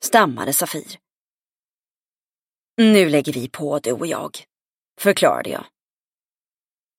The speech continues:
"Okej, okej, jag förstår.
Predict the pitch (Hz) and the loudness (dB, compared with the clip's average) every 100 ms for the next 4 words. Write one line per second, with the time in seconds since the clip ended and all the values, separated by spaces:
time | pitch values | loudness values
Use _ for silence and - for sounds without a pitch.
0 | _ _ - 220 214 165 180 - _ _ | _ _ 2 2 4 0 0 -6 _ _
1 | _ _ - 233 233 170 196 _ _ _ | _ _ 4 4 4 -4 -10 _ _ _
2 | _ _ 185 185 233 202 170 175 | _ _ 0 0 2 2 2 0